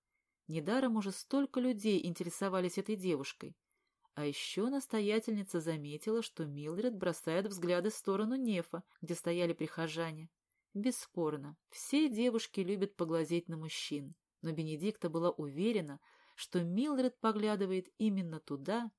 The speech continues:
где подле мощной колонны трансепта стоял Артур. Даже не смогла удержаться от улыбки, пока распевала вечерний кант. После службы аббатисса задержалась,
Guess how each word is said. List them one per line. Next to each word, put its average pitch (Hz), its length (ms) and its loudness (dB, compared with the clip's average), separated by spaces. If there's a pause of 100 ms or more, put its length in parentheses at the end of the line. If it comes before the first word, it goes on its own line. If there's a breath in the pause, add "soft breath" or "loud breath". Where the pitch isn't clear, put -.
(140)
где 160 240 -2
подле 196 320 0
мощной 220 400 0
колонны 202 480 0
трансепта 170 680 -2
стоял 180 520 -2
Артур. 165 520 -6 (420)
Даже 262 360 4
не 247 140 2
смогла 226 420 2
удержаться 202 680 -2
от 202 160 -6
улыбки, 196 520 -2 (120)
пока 165 240 0
распевала 160 460 0
вечерний 165 500 -2
кант. 143 440 -8 (540)
После 277 300 2
службы 233 400 2
аббатисса 185 580 0
задержалась, 156 760 -4